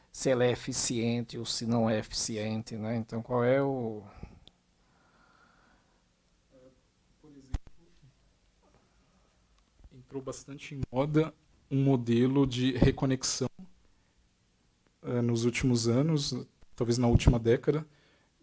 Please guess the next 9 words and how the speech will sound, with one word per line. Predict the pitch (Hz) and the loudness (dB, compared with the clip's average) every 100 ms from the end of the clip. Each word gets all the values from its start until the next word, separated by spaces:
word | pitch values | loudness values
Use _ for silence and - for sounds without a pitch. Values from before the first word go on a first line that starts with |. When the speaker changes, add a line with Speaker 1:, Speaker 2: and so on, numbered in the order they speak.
| _ _ - | _ _ -16
Speaker 2:
que, | - - - | -16 -16 0
que | 135 | 4
a | 123 123 | 8 8
eficiência | 123 139 - 131 156 - | 6 2 0 0 2 2
dele | 131 135 | 2 6
aumenta | 135 127 120 127 165 - 156 | 6 6 4 2 0 0 0
conforme | - 135 - 135 139 | 2 -2 2 2 2
se | 151 - | 0 0
montam, | 147 127 127 143 147 143 | 2 2 2 2 -2 -2